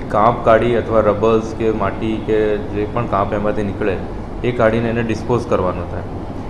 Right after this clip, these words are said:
એટલે બે વસ્તુ, એક તો એને એપ્રોચીસ આપવાના અને એને ડિસિલ્ટ કરીને એને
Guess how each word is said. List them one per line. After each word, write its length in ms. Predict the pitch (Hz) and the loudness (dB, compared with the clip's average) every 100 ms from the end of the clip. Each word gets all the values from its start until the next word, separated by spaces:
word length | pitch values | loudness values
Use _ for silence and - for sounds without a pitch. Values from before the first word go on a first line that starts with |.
| - - | -8 -6
એટલે 420 | 110 120 131 127 - - 117 | -2 0 2 0 -2 -6 2
બે 140 | 135 | 4
વસ્તુ, 420 | 135 110 - 127 | 4 2 0 -2
એક 200 | 107 110 | -2 -2
તો 220 | 123 123 110 | 0 0 0
એને 300 | 113 120 120 | 0 0 0
એપ્રોચીસ 680 | - 101 - 117 107 131 | 0 -2 0 0 0 2
આપવાના 380 | 127 - 139 135 | 2 2 -2 -2
અને 240 | 127 127 | -2 -2
એને 200 | 113 117 | 0 -2
ડિસિલ્ટ 500 | 113 104 107 117 - | -2 -4 -4 -4 -2
કરીને 300 | 110 107 131 | -2 0 -2
એને 400 | 180 120 113 131 | -2 -4 -2 -2